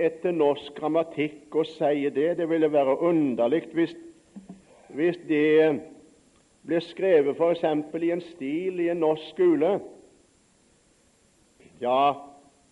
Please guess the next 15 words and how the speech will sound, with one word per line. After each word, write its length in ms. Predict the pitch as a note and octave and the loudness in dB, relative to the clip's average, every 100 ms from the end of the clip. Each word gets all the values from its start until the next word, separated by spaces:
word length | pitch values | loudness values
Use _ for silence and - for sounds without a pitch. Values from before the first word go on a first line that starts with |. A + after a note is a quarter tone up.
| _ _ _ _ _ - | _ _ _ _ _ -4
det 140 | A#2+ | -2
må 80 | D3+ E3+ | 0 0
vi 80 | D3+ | 2
vel 160 | D3+ C#3+ | 2 0
si 260 | - C#3+ C3 | -2 0 2
at 140 | C3 C3 | 0 -2
det 80 | C#3 | -4
måtte 240 | C#3 C3 | -4 -2
være 220 | C3 C3+ | -2 0
underlig 400 | D3 B2 A#2+ C3 C3 - | 0 0 0 -2 -4 -8
hvis 220 | D#3 D3+ D#3 | -6 -6 -4
eleven 540 | F3+ E3 D3+ D3+ E3 | 0 4 4 4 0
skrev 400 | D#3+ D3+ C#3 D#3+ | -4 -2 0 2
det: 300 | D#3 C#3+ D3+ | 2 0 2
"Døra 460 | C3 G3+ D#3+ C#3 F3 | 6 6 8 6 2